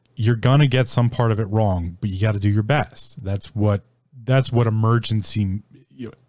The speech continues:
emergency action is, somewhere along that lines. Doing your best to take the correct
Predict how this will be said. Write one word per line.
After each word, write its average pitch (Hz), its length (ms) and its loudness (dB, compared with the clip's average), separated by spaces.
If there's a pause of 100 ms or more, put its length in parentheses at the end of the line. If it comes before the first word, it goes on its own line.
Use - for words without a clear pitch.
(140)
emergency 139 540 2
action 107 540 -2 (500)
is, 117 140 0
somewhere 113 300 0
along 98 260 0
that 92 160 -6
lines. - 400 -14 (1600)
Doing 143 340 4
your 139 100 6
best 127 320 0
to 107 180 0 (280)
take 131 340 -2
the 113 100 0
correct 110 600 -2